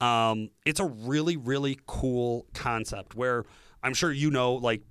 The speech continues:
all diesel shop owners know, what, eighty percent of the trucks that come in have a boost leak and the guy never knew it.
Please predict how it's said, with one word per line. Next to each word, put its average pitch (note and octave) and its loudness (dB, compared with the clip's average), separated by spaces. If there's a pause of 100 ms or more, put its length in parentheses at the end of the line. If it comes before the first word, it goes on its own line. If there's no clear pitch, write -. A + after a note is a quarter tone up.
(420)
all A#2+ 2
diesel A#2+ -4
shop A2+ 0
owners A2 -2
know, G#2 -2 (380)
what, A#2 -4 (520)
eighty B2 -2
percent B2 -4
of A#2 -6
the A2 -6
trucks A#2 -2
that A#2+ -4
come A2+ -6
in A2+ -2
have A2+ 0
a A2 -2
boost A2 -4
leak A#2 -4
and A2 -2
the G#2+ -2
guy G#2 -4
never G#2 -2
knew G2+ 2
it. A#2+ -2